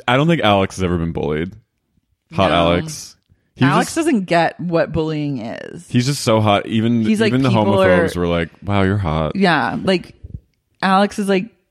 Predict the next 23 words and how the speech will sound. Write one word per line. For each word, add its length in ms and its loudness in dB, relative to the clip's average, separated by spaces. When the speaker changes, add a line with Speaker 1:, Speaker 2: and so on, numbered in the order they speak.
Speaker 2:
"Explain 920 0
bullying 520 0
to 140 -8
me. 180 -6
Like, 200 -10
that's 300 -2
where 200 2
people 500 2
are 160 4
mean 760 0
to 80 -2
you." 420 2
Speaker 1:
What? 580 0
Speaker 2:
Like, 280 0
Speaker 1:
He's 180 0
in 80 4
the 80 2
hot 180 -4
bubble. 460 -6
Speaker 2:
for 120 -2
no 180 4
reason. 640 0
Speaker 1:
Yeah. 160 -20